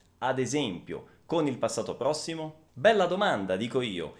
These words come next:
e per aiutarvi a trovare la risposta ho pensato di fare un piccolo test.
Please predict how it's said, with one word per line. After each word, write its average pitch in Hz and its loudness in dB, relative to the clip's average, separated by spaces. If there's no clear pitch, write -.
e 202 -2
per 233 2
aiutarvi 240 2
a 139 2
trovare 196 0
la 160 2
risposta 220 -2
ho 262 0
pensato 233 0
di 202 -4
fare 214 2
un 214 0
piccolo 208 0
test. 110 -2